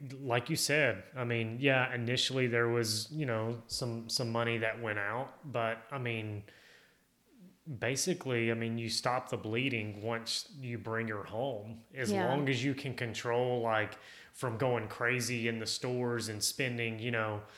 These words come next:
Speaker 1: hundred bucks here, hundred bucks there, hundred dollars, you know,
Speaker 2: Amazon is
Speaker 1: here,
Speaker 2: life.
Speaker 1: there, everywhere.
Speaker 2: Yeah, but Amazon is our life. I mean, clothes, all the things we get on Amazon.
Speaker 1: Yeah, but it's a good thing. Honestly, I think Amazon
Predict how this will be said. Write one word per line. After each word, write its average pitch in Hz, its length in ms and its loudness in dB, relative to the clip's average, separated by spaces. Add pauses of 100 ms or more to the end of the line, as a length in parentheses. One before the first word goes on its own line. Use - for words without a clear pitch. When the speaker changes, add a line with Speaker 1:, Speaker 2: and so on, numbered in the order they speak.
(540)
Speaker 1:
hundred 131 280 0
bucks 113 260 2
here, 107 300 -4
hundred 117 240 -4
bucks 110 260 -2
there, 110 500 0
hundred 131 180 -2
dollars, 107 600 0
you 139 120 -4
know, 104 340 -2
Speaker 2:
Amazon 214 440 4
is 175 100 0
Speaker 1:
here, 160 260 10
Speaker 2:
life. 127 80 2
Speaker 1:
there, 123 420 8
everywhere. 117 760 2 (380)
Speaker 2:
Yeah, 185 320 4
but 185 140 2
Amazon 196 480 2
is 170 140 -2
our 156 100 2
life. 143 400 -2
I 170 80 -2
mean, 160 220 -4
clothes, 185 580 4 (100)
all 170 200 6
the 156 80 -8
things 113 420 -8
we 170 100 0
get 160 140 0
on 147 160 0
Amazon. 131 560 -4
Speaker 1:
Yeah, 208 160 12
but 151 160 8
it's 139 140 2
a 143 60 0
good 147 280 6
thing. 131 260 4
Honestly, 143 480 4
I 120 120 4
think 139 240 -2
Amazon 120 500 2